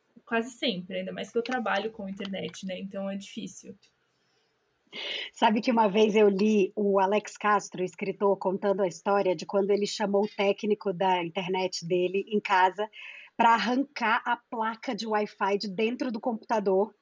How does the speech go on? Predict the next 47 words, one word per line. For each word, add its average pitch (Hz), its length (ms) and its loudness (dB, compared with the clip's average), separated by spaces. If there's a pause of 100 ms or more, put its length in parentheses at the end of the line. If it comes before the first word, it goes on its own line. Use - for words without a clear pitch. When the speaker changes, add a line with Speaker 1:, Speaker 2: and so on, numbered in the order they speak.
(380)
Speaker 2:
E 269 80 4
aí 262 240 4
o 302 100 4
cara, 269 300 0
quando 277 200 -2
chegou 240 320 0
lá, 269 260 2
falou 285 220 -4
assim: 311 280 -4
"Ué, 330 200 -2
mas 311 240 -4
senhor, 320 460 0
a - 80 -4
gente - 240 -8
não 359 100 0
precisa 370 400 -4
arrancar 294 380 -2
a 254 40 -2
placa. 220 420 -2
O 208 40 -4
senhor 311 180 -6
sabe 370 280 -2
que - 40 -10
o - 20 -14
senhor 294 120 -4
pode 247 240 -4
desligar 233 440 -2
o - 20 2
Wi-Fi 240 360 0
quando 294 120 0
o - 40 -12
senhor 254 120 -6
estiver 226 220 -6
trabalhando. 220 540 0
O 220 40 -8
senhor 226 180 -8
desliga 233 420 -4
a - 20 2
internet, 269 640 4
desliga, 220 480 -4
né, 202 200 2
co-, - 220 -16 (140)
é, - 160 -4
des-, 185 180 -8 (180)
desconecta 214 540 2
o 233 40 2
Wi-Fi, 269 360 4